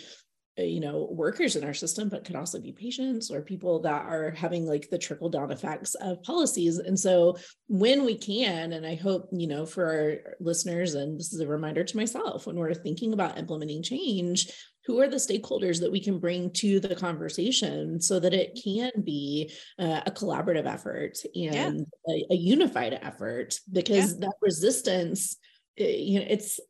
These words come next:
Speaker 1: a, a little bit of a, you know, like, like in motivational interviewing, we can get curious about that
Speaker 2: Mm-hmm.
Speaker 1: resistance, because that resistance that someone is having to change may be telling us something important
Speaker 2: Yep.
Speaker 1: that we can listen to or work with, um,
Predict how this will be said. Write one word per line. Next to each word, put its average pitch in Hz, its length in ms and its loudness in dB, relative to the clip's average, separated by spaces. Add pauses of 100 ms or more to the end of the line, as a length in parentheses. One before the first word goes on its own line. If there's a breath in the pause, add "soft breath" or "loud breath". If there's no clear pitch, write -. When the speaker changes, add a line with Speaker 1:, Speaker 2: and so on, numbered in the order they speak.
Speaker 1:
a, 170 460 2
a 202 60 2
little 190 220 4
bit 185 160 4
of 180 160 4
a, 170 540 0
you 185 100 -4
know, 156 180 -4
like, 170 320 -4 (420)
like 170 180 4
in 180 100 4
motivational 180 400 4
interviewing, 160 580 0
we 175 140 0
can 180 160 -4
get 180 220 2
curious 180 760 4
about 165 360 2
that 147 140 0
Speaker 2:
Mm-hmm. - 100 -4
Speaker 1:
resistance, - 680 -6
because 180 220 -2
that - 160 2
resistance 170 640 0
that - 200 4
someone 160 240 -2
is 160 100 -4
having 165 300 -2
to 190 80 0
change 165 320 -2
may 170 120 4
be 240 120 2
telling 202 280 0
us 170 100 0
something 185 300 -2
important 135 640 -2 (240 loud breath)
Speaker 2:
Yep. 190 200 -14
Speaker 1:
that 151 100 2
we 160 80 0
can 147 160 -8
listen 180 260 2
to 175 320 6
or 151 220 2
work 139 280 -2
with, 151 360 0 (380 soft breath)
um, 151 840 -2